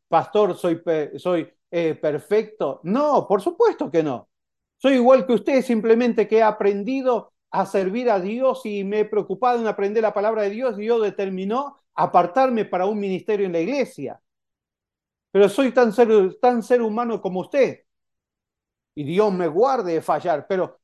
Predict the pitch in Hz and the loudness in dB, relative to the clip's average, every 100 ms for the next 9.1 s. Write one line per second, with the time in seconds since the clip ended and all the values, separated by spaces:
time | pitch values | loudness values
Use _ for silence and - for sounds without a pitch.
0 | _ 160 165 160 156 185 165 160 - 160 | _ -6 -4 -6 -10 0 2 2 0 0
1 | 170 294 285 185 170 165 147 113 _ _ | 2 0 -2 -2 -4 -4 -6 -8 _ _
2 | _ _ _ _ _ _ _ _ 214 190 | _ _ _ _ _ _ _ _ 2 2
3 | 180 196 202 277 220 165 160 180 - - | 0 -2 0 0 2 2 2 -2 -4 -6
4 | 175 285 277 240 196 262 285 220 180 160 | -4 -2 -2 0 -2 -2 -4 -2 0 2
5 | 170 214 226 170 165 165 170 160 214 233 | 2 2 2 0 -4 -4 -4 -4 0 0
6 | 247 240 190 _ 196 185 170 170 160 180 | 0 -2 -6 _ -4 -2 -2 -4 -4 -6
7 | 165 220 208 170 - - 175 165 160 151 | -4 -2 -2 -4 -10 -6 -2 0 2 2
8 | 143 139 - 220 - 175 165 139 185 151 | 0 -2 -4 -4 -2 -2 -2 -2 -2 -4